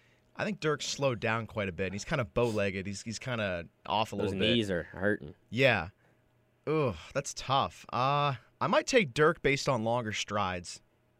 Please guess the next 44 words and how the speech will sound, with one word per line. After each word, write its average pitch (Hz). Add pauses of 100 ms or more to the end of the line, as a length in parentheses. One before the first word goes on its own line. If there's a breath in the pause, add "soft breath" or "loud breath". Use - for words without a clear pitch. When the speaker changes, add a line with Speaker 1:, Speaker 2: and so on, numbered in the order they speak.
(200)
Speaker 1:
Those 104
longer 101
legs. 92
I 104
might 117
take 110
Dirk 98
with 87
the 92
longer 90 (100)
Speaker 2:
I 156
think 220
Peyton 160
wins. 80
Speaker 1:
Yeah? 147 (160)
Speaker 2:
Just 156
'cause 180
I 170
think 175
he's 175
gonna 165
get 147
it 110
going. 147 (540)
And 135
I 131
think, 139
like, 120
once 135
he 147
gets 147
it 135
go-, 131
I 143
think 165
Dirk's 170
gonna 139
get 147
out 139
to 131
a 120
nice 123
lead. 104
Speaker 1:
Yeah. 104